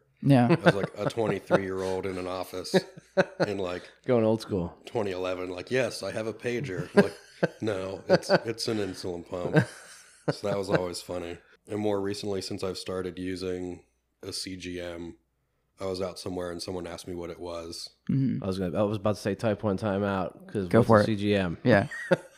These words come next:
Speaker 2: Yeah, so a
Speaker 1: C G M,
Speaker 2: C G M
Speaker 1: it's a,
Speaker 2: is
Speaker 1: it's an acronym that gets thrown around a lot. So,
Speaker 2: Yeah.
Speaker 1: yeah, Dave, explain it. I don't
Speaker 2: So
Speaker 1: have
Speaker 2: it's,
Speaker 1: one, so yeah,
Speaker 2: it's
Speaker 1: you
Speaker 2: a
Speaker 1: probably know better.
Speaker 2: continuous glucose monitor.
Speaker 3: Okay.
Speaker 2: So that's what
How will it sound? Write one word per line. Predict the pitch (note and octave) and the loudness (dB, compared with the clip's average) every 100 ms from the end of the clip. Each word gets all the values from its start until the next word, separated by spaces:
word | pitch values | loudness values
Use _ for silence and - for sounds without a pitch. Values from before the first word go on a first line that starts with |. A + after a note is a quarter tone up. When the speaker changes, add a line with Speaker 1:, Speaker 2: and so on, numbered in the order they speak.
| - | -4
Speaker 2:
Yeah, | A2 G#2+ | 0 0
so | E2+ - G#2 G2+ | -2 -2 0 0
a | G2 | 0
Speaker 1:
C | G2+ D3 | 2 8
G | C3+ | 10
M, | C#3 | 10
Speaker 2:
C | A#2 | 8
G | G#2+ | 6
M | A2+ G#2 F#2 F#2 | 2 0 -2 -2
Speaker 1:
it's | - A2 | 2 4
a, | |
Speaker 2:
is | G2 F#2 | 4 4
Speaker 1:
it's | B2+ | 6
an | |
acronym | D3 - B2+ | 6 8 6
that | B2+ | 6
gets | B2+ - | 4 4
thrown | C#3+ B2 | 6 8
around | A2+ A#2 A2+ | 8 6 6
a | |
lot. | - - - | 4 2 4
So, | C3+ | 6
Speaker 2:
Yeah. | F#2+ F#2+ | 6 6
Speaker 1:
yeah, | B2+ G2+ | 6 6
Dave, | A#2+ G#2+ | 6 6
explain | A2+ - A2 | 2 2 2
it. | A2 A2+ - _ | 2 -2 -8 _
I | - | 8
don't | B2+ | 10
Speaker 2:
So | G#2+ | 8
Speaker 1:
have | F#2+ | 4
Speaker 2:
it's, | - | 2
Speaker 1:
one, | A2+ | -4
so | - | 0
yeah, | A2+ F#2+ B2+ | 0 0 -2
Speaker 2:
it's | - A2 | -4 -2
Speaker 1:
you | |
Speaker 2:
a | G#2 | 2
Speaker 1:
probably | F#2+ F#2+ | 4 4
know | - | 2
better. | - G2 | 2 2
Speaker 2:
continuous | A2+ A2 G#2 | 2 0 -4
glucose | - G#2 G#2+ A#2+ A#2 | -6 -6 -4 -6 -4
monitor. | B2 A#2+ C3+ D#3 - - | -6 -4 -4 -4 -6 -2
Speaker 3:
Okay. | C3 C3+ A#2 | 2 4 4
Speaker 2:
So | |
that's | G2+ G2+ - | 4 -2 -4
what | G#2+ G2+ G2+ | 0 0 0